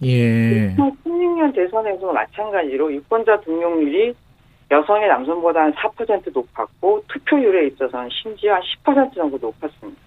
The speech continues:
Speaker 1: 음흠.
Speaker 2: 이번에도 이제 아마 크게 다르지 않을 거라고 생각이 되는데요.
Speaker 1: 예.
Speaker 2: 특히 이제 대선 직전 시월 한 달 동안 미국 내에 있는 유력한 어떤 여론조사 기관에서 발표한 내용들을 분석하면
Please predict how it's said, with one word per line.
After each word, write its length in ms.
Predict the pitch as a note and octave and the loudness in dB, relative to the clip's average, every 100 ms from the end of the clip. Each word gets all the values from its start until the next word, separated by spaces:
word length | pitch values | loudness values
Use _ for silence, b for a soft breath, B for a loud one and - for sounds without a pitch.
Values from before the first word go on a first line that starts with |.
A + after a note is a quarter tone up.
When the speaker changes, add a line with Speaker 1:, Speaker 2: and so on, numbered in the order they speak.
| _ | _
Speaker 1:
음흠. 580 | B2+ A#2 B2 A2+ G2+ F#2 - - | 2 4 4 4 0 -4 -10 -4
Speaker 2:
이번에도 600 | G#3+ C4 C4 B3 G3+ A#3+ A3 | 2 4 4 2 -2 -2 0
이제 140 | G3+ | 2
아마 180 | F3 F#3+ | 2 2
크게 240 | - D4 | -2 -4
다르지 340 | C#4+ D#3+ F#3+ G3+ | -2 0 2 4
않을 260 | B2 E3 | 2 2
거라고 320 | G3+ F#3+ E3+ E3 | 2 2 2 -2
생각이 360 | A3 G#3+ G3 | -4 -2 -2
되는데요. 600 | A3 B3 B3+ F3+ C3+ E3 A#2+ | -6 -12 -10 -4 0 0 2
Speaker 1:
예. 380 | B2+ G#2+ G2 G#2 _ _ _ _ _ - | 2 2 -2 -8 _ _ _ _ _ -2
Speaker 2:
특히 220 | C4+ A3+ | 0 0
이제 200 | A#3 A#3 | 0 2
대선 360 | G3 A3 C4+ C4+ | 4 2 2 0
직전 500 | G#3 - - A3 G3 | -4 -6 0 0 0
시월 380 | G3+ D4 D4 C#4 | -4 2 4 4
한 140 | D4+ | 2
달 220 | D4+ D4 C#4+ | 2 0 2
동안 920 | B3 A#3 A#3 A#3 A#3 A3 F#3+ D3+ C3 | 0 4 6 6 4 0 -6 -8 -6
미국 260 | F3 G#3+ A#3+ A#3 | -4 -2 -2 0
내에 320 | G#3+ G3+ F#3+ | 0 0 -2
있는 220 | E3+ E3 | -4 -6
유력한 600 | D3 G3+ A3+ - A3 G#3 | 0 0 0 -4 -2 -2
어떤 260 | D#3+ - E3 | -4 -4 0
여론조사 600 | C3+ E3+ G3 F#3+ D#3+ D#3 | 2 2 0 -2 -2 -4
기관에서 840 | D3 D3 D#3 D3 C3 E3 F#3+ G#3 - _ _ _ | -4 -2 0 0 -2 0 0 0 -6 _ _ _
발표한 480 | - D3 G#3 G#3+ G3 | -2 0 2 0 2
내용들을 460 | E3 E3 D#3+ D#3 | 0 0 0 -2
분석하면 840 | - C#3+ E3+ - C3+ C3 - D#4 | -2 -4 -4 -4 -6 0 2 2